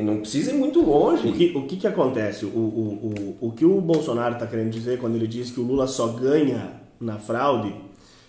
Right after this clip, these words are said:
Speaker 2: é, obviamente tem um tom de provocação, ele tá subindo o tom. Ontem, mais uma vez, ele disse que se o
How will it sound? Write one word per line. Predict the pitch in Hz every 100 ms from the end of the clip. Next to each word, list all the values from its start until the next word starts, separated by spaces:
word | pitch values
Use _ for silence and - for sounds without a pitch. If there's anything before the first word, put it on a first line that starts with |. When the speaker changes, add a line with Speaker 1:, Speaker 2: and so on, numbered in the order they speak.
| -
Speaker 2:
é, | 110 113 113 110 110 107 - - - _ -
obviamente | 127 131 165 180 180
tem | 151
um | -
tom | 135 135 - - -
de | 127
provocação, | 110 120 117 110 180 156 147 190 - - - - _ _ -
ele | 110 110 113
tá | 113 139
subindo | 170 - 165 135 156 196 160
o | 135
tom. | - 117 127 156 -
Ontem, | 123 160 165 131
mais | 120 151 185
uma | 170 127
vez, | 127 143 147
ele | 123
disse | 113 131 -
que | 139
se | -
o | 165